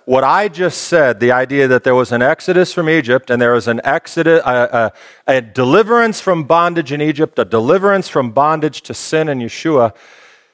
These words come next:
it doesn't stop there in Christian thought. There is an extension of this deliverance from sin that Yeshua has accomplished for us, and that is this,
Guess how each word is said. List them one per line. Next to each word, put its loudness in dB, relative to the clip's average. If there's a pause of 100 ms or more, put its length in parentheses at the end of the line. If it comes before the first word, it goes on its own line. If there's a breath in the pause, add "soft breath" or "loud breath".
(680 soft breath)
it 0
doesn't -2
stop -2
there 4
in -2
Christian -6
thought. -10 (2000 soft breath)
There 0
is -2
an 2
extension -4 (460)
of 0
this 0 (260 soft breath)
deliverance 0
from -4
sin 0
that 0
Yeshua 0
has -2 (220 loud breath)
accomplished -4
for 2
us, -4 (220 loud breath)
and -4
that 0
is -6
this, -2